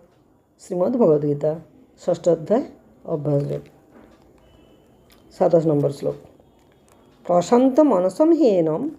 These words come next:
যোগিনম সুখম উত্তমম উপৈতি শান্তরসম ব্রহ্মভূতম অকলমসম।" শ্রী ভগবান বললেন, "ব্রহ্মভাব সম্পন্ন,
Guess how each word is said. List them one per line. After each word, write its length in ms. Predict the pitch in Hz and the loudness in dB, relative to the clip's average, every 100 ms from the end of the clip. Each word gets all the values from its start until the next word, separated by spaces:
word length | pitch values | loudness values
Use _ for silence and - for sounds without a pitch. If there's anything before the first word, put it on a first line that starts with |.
| _ _ _ _ _ - 208 | _ _ _ _ _ -12 -2
যোগিনম 640 | 208 220 220 262 302 359 403 | 4 4 4 -2 -2 -2 -6
সুখম 420 | - 254 320 302 | -8 -4 0 0
উত্তমম 580 | 240 - 294 170 185 - - _ _ _ _ _ _ | -4 -4 -2 -2 -4 -8 -16 _ _ _ _ _ _
উপৈতি 560 | 208 202 226 285 277 320 | -6 0 2 2 0 -2
শান্তরসম 840 | 269 180 185 311 170 156 165 190 370 _ _ _ - | 0 -4 0 2 2 0 -6 -8 -12 _ _ _ -12
ব্রহ্মভূতম 720 | 170 190 202 208 202 262 320 | -2 0 0 0 0 2 2
অকলমসম।" 600 | 254 175 143 143 156 170 - _ _ _ _ _ _ _ _ _ _ _ _ _ _ _ _ _ _ _ _ _ _ _ - - - _ _ _ - | 2 0 0 -4 -12 -16 -20 _ _ _ _ _ _ _ _ _ _ _ _ _ _ _ _ _ _ _ _ _ _ _ -20 -20 -20 _ _ _ -20
শ্রী 280 | - 262 | -2 0
ভগবান 480 | 247 170 147 180 233 | 2 0 0 2 2
বললেন, 480 | 170 139 139 147 311 - - _ _ _ _ _ - | 2 0 0 -2 -2 -8 -18 _ _ _ _ _ -12
"ব্রহ্মভাব 640 | 170 170 175 190 226 269 | 0 2 4 2 2 2
সম্পন্ন, 880 | 254 196 160 151 165 160 160 175 214 | 0 -6 -6 -2 -2 0 0 0 -2